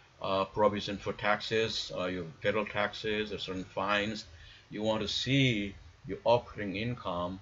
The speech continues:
first, and then, uh, you want to see the, you know, other income type. Like, for example, uh, uh, one time, like, say you sold some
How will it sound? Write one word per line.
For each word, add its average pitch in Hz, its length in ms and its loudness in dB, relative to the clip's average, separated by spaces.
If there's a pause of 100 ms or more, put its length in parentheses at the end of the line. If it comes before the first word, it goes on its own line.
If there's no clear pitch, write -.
(340)
first, 101 520 4 (300)
and 92 260 -2
then, 95 540 2 (360)
uh, 90 240 -2
you 90 120 -4
want 90 260 -4
to 87 80 -10
see 101 500 -4 (380)
the, 90 80 -8 (120)
you 95 100 -8
know, 85 240 -4
other 98 200 0
income 98 400 -4
type. 87 320 -6 (300)
Like, 90 240 -2
for - 140 -16
example, 92 720 -4
uh, 92 280 2 (520)
uh, 92 560 0 (100)
one 98 180 -4
time, 98 400 -2
like, 90 240 -4
say 98 200 -4
you 98 60 -2
sold 95 300 0
some 95 160 -6